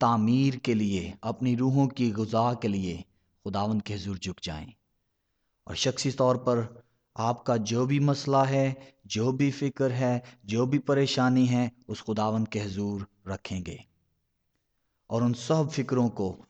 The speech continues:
खुदावंद पर छोड़ते हुए खुदावंद से कहेंगे कि खुदावंद, अपने कलाम की रोटी से हमें सैर कर।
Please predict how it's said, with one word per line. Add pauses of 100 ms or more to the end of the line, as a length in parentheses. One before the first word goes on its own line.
(140)
खुदावंद
पर
छोड़ते
हुए (920)
खुदावंद
से
कहेंगे
कि
खुदावंद,
अपने
कलाम
की
रोटी
से
हमें
सैर
कर।